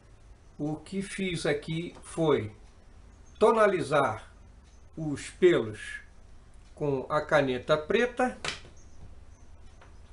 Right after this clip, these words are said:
criando um, uma ideia de, de veias das asas. Então, isso cria um pouco de realismo,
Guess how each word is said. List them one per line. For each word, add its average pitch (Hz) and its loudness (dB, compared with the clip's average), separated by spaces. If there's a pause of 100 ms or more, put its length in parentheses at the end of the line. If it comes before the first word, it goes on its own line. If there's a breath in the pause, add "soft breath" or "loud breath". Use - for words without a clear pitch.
(460)
criando 170 2 (720)
um, 156 -4 (580)
uma 156 0
ideia 151 4
de, 147 -4 (1080)
de 143 -4 (180)
veias 175 2 (300)
das 156 4
asas. 110 -4 (840 soft breath)
Então, 156 0
isso 170 -4
cria 165 0
um 165 -2
pouco 160 -4
de 147 -4
realismo, 127 0